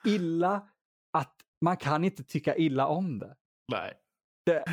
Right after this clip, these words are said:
Speaker 1: jag vill vara med när du ser den här, känner jag nästan. För att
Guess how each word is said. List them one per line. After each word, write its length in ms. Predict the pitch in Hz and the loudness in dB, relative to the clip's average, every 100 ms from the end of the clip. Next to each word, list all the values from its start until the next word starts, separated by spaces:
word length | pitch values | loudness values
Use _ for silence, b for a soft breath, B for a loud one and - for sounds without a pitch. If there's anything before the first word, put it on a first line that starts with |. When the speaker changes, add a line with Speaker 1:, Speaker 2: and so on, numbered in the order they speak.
| 151 B B | -8 B B
Speaker 1:
jag 300 | 180 170 269 | 0 2 2
vill 140 | 277 196 | 0 0
vara 120 | 175 | 0
med 280 | 165 165 160 | 2 0 0
när 80 | |
du 100 | 131 | -2
ser 340 | 127 - 147 131 | -4 0 2 2
den 120 | 120 | 0
här, 160 | 117 117 | -2 -2
känner 260 | 127 117 | -2 0
jag 80 | 117 | 0
nästan. 340 | 120 - 120 - b | -2 -2 -4 -6 b
För 100 | - | 0
att 240 | 156 147 | 0 0